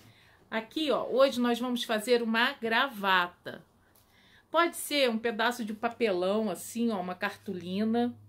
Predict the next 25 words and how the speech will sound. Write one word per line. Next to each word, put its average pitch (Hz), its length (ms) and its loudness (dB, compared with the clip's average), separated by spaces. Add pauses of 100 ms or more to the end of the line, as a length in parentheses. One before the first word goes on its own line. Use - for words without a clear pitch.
(320)
tá? 233 320 2 (340)
Você 269 200 -2
corta 240 360 0
no 226 120 0
formato 208 520 0
de 208 120 -8
uma 220 120 0
gravata. 247 800 -2 (340)
Essa 233 220 0
aqui 240 160 -4
é 240 60 2
compridinha, 240 580 -2
mas 196 220 -4
pode 202 240 -6
ser 202 160 -6
borboleta, 220 880 -2
né? 226 240 0
Gravata 185 400 -6
borboleta. 208 800 -8 (420)
Aí, 247 340 2
gente, 180 680 -6
eu 240 220 2
colei 233 400 0
aqui, 277 360 -4
ó, 165 220 -2